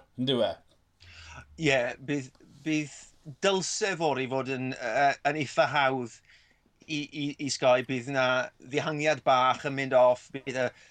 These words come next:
Speaker 2: bydd y peloton yn mynd yn eitha araf bach, bydd Sky ar y blaen,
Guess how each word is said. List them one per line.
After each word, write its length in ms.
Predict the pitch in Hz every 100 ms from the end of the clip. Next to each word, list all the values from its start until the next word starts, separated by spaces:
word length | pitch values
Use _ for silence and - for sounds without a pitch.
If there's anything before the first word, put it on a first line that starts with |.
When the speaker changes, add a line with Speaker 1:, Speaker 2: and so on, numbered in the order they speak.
| _
Speaker 2:
bydd 120 | 147 147
y 40 |
peloton 580 | 147 143 - 156 139 131
yn 60 |
mynd 360 | 135 131 131 143
yn 140 | 160
eitha 340 | 147 - 160 147 135 135
araf 340 | 127 131 123
bach, 400 | 127 117 117 - - - -
bydd 160 | 127
Sky 400 | - 151 147 143
ar 200 | - 139
y 40 | 123
blaen, 500 | 135 131 131 131